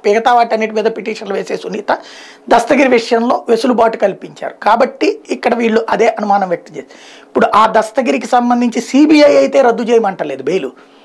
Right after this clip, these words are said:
సీబీఐ అతనికి సహకరిస్తోంది. ఇప్పుడు సీబీఐ అవినాష్ రెడ్డిని అరెస్ట్ చేస్తాం, bail ఇవ్వద్దని చెప్తోంది, గంగిరెడ్డి bail రద్దు చేయమంటోంది, దస్తగిరికి మాత్రం బయట ఉండడానికే సహకరిస్తోంది. ఈ నేపథ్యంలో వీళ్ళు వేసిన పిటిషన్ మీదన విచారణ వాయిదా పడింది.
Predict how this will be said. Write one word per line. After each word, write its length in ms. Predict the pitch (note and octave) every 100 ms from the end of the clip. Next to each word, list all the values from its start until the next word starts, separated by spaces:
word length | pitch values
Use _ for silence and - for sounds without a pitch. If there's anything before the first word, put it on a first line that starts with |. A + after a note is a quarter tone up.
| _ _ - -
సీబీఐ 440 | C4 C#4 C4+ C4
అతనికి 280 | A#3 A#3+ F#3+
సహకరిస్తోంది. 760 | - A3+ A3+ G#3 - - C#3 B2
ఇప్పుడు 160 | -
సీబీఐ 540 | - A3+ A#3 B3+ B3+ B3+ - - _ _ - -
అవినాష్ 460 | F3 G#3 C#4 C#4+ D4
రెడ్డిని 260 | C4+ B3+
అరెస్ట్ 300 | B3+ A#3+ -
చేస్తాం, 400 | C#4+ A3+ - B3
bail 220 | G#3+ G#3+ A#3
ఇవ్వద్దని 500 | F#3+ A3 F3+ G#3+ F#3+
చెప్తోంది, 520 | F3+ - D#3+ F3 G3+ -
గంగిరెడ్డి 460 | F#3 B3+ C#4+ D4 A3+
bail 280 | G#3+ A3+ A3+
రద్దు 200 | G#3 F#3
చేయమంటోంది, 500 | G3 F#3 E3+ - G3+ - - - -
దస్తగిరికి 680 | D3 A3 A3+ - D4 D#4+ D4+
మాత్రం 500 | C#4 C4 - - C#4+ - -
బయట 260 | F#3+ B3 C4
ఉండడానికే 720 | B3+ A#3+ A3+ A3+ A3 C4+ D#4 - _ -
సహకరిస్తోంది. 840 | G#3+ G#3 G3+ - - A#2+ - F#3
ఈ 40 | A3+
నేపథ్యంలో 540 | A#3+ A#3+ G3 A3 A#3+ B3 - - - -
వీళ్ళు 220 | A#3 A3+
వేసిన 300 | A3+ A3+ A3
పిటిషన్ 460 | A3 A3+ A3 G#3+
మీదన 320 | G#3+ G3+ A3+ - -
విచారణ 440 | G3 G#3 A3 G#3+
వాయిదా 420 | F3 D3+ G3 G#3+
పడింది. 460 | G#3+ G3+ G#3+ A#3+ -